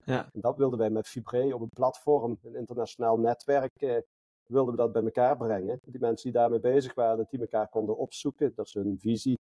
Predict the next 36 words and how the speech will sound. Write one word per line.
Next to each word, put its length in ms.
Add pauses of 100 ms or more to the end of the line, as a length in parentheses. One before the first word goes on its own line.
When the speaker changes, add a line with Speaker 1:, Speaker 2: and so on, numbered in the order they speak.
(220)
Speaker 2:
de 200
eerste 320
best 220
practices 480
konden 260
delen. 360 (240)
Speaker 1:
Mhm. 300
Speaker 2:
Eh, 120
en 100
dat 140
wij 280
als 180
platform, 720
eh, 280 (240)
dan 260
konden 260
verzamelen 460
van, 140
"Wat 100
Speaker 1:
<clears throat> 180
Speaker 2:
gebeurt 240
er?" 80
En 60
dan 80
konden 240
we 60
weer 140
terugkoppelen 560
aan 60
de 60
mar-, 240
aan 60
de 60
markt. 320 (280)
Speaker 1:
Ja. 280 (140)
Speaker 2:
Eh, 100